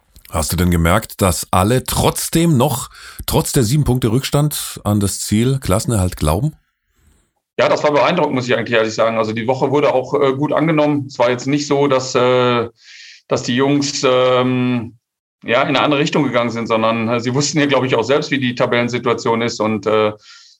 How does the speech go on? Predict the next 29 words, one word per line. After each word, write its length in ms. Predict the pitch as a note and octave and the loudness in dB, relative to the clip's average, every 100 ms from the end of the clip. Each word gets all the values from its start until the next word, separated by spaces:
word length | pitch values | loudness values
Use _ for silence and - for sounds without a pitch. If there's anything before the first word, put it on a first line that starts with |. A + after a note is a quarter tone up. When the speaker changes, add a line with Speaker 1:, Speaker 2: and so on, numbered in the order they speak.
| - | -2
Speaker 2:
ja, 320 | A#2 D#3 C#3+ | -2 -2 -4
ähm, 360 | A#2+ A2+ A2 A2 | -2 0 0 -2
wir 60 | A2+ | -2
haben 100 | A#2 | -4
ihnen 180 | A#2 | -4
nochmal 240 | A#2 A2+ A#2 | -4 -4 -4
die 100 | A2 | -4
Dinge 200 | B2+ A#2+ | -2 -2
erklärt, 340 | A2 B2 C3+ | 0 0 0
dass 120 | C3 | -2
man 100 | C3+ | -2
mit 80 | A#2+ | -2
so 80 | B2 | -2
einem 80 | B2 | -2
Verein 220 | A#2 A#2+ | 0 -2
nicht 140 | A#2 | 0
absteigt. 520 | B2 - - A2 G#2 - | -2 -2 0 0 0 -4
Ähm, 300 | G#2+ G#2+ G#2+ | -2 -2 -4
das 220 | F#2+ - | -8 -4
bleibt 180 | A2+ A#2 | -2 0
bei 80 | A2+ | -2
jedem 320 | A#2+ C3 B2 | -2 -2 -2
haften, 480 | C3+ - C#3+ B2+ A#2 | -2 -4 -4 -2 0
bei 80 | A2+ | -2
jedem 300 | A2+ C#3 B2+ | 0 0 0
im 100 | B2 | 0
Lebenslauf. 680 | C#3 D3 D3 B2+ C3 C3 | 0 -2 0 0 0 -2
Und 140 | G#2+ A2 | -6 -4
dementsprechend 580 | A2+ - A#2 B2 A#2 | -6 -4 -4 -4 -6